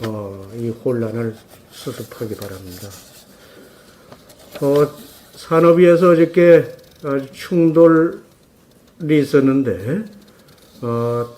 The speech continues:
감사원의, 예, 월성 일 호기 감사 보고서, 어, 발표와 관련해서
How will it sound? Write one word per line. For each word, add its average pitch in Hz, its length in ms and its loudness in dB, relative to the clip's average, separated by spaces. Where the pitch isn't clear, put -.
감사원의, 135 1300 0
예, 110 300 -8
월성 147 540 2
일 160 120 0
호기 147 640 2
감사 135 480 -2
보고서, 131 600 -2
어, 110 240 -10
발표와 131 800 0
관련해서 120 1000 -4